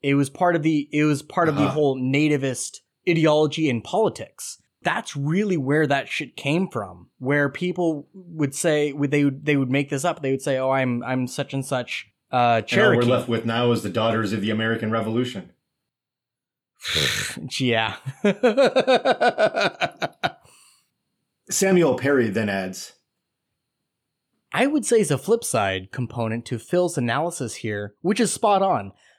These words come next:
Speaker 1: that there is this huge identity-based motivation to believe these myths about America's past that are factually incorrect oftentimes.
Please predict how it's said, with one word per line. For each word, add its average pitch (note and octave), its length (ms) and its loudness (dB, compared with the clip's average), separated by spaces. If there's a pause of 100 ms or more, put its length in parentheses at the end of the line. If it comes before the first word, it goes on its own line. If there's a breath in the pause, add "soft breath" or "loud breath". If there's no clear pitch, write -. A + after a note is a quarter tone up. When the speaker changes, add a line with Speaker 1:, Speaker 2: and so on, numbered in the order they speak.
Speaker 1:
that D#3 180 0
there G#3+ 180 6
is F3+ 180 2
this F#3+ 240 2 (200 soft breath)
huge C4+ 420 2
identity-based D3+ 920 0
motivation C3 760 2
to A#2+ 80 -6
believe C#3+ 380 0
these B2 220 -4
myths C#3 440 -2
about A#2 320 -2
America's C3 460 -4
past C#3 440 -8 (240 loud breath)
that D#3 100 0
are E3 80 2
factually G3 560 -4
incorrect F3+ 560 -2
oftentimes. G2+ 840 -10